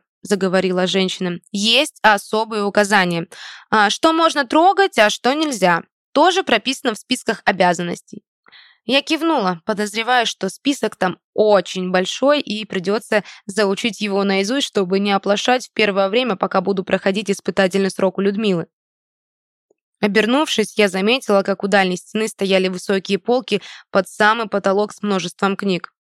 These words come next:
Бегло пробежалась по названиям и поразилась, отметив, что часть из них была на иностранном языке, даже классика, но более внимательно осмотреться здесь мне не дали. Людмила потянула за собой, показывая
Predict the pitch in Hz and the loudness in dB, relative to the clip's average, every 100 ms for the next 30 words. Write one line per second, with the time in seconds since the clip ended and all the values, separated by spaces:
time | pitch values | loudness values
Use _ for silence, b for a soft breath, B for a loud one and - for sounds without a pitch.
0 | _ _ B B B B 311 330 233 208 | _ _ B B B B 2 4 2 0
1 | 202 196 190 190 - 202 190 202 285 330 | 0 2 2 2 0 0 0 0 0 0
2 | 302 247 277 262 254 254 190 196 185 185 | -2 -4 0 2 2 0 -4 0 2 2
3 | - 190 196 254 - 208 - - 202 190 | 0 -2 -2 -4 -4 -4 -6 -2 -2 0
4 | - 190 208 - 269 285 285 202 196 214 | 2 4 2 -4 -6 -4 -4 -2 2 2
5 | 226 202 214 202 - 202 185 185 185 202 | 0 -2 -2 -4 -2 -2 0 -2 -4 -6
6 | 240 185 165 - 180 185 190 - 220 190 | -4 -2 -4 -4 -2 -2 -2 2 2 2
7 | 180 196 175 _ _ _ 220 233 233 254 | -4 -2 -2 _ _ _ -4 -4 -2 0
8 | 220 190 196 220 185 175 190 185 196 208 | 2 0 0 0 0 0 -4 -2 -4 -4
9 | 196 277 330 - 330 - 180 233 180 180 | -2 0 0 0 -6 -4 -6 -4 -4 -4
10 | 220 220 170 165 160 165 - _ _ b | -4 -4 -2 -2 -2 -6 -10 _ _ b
11 | b b b b 247 247 370 254 247 262 | b b b b -4 2 2 2 -2 -6
12 | 285 277 214 226 233 226 320 226 214 247 | -2 0 0 0 0 2 0 0 2 0
13 | 240 220 220 208 | 0 -2 -2 -2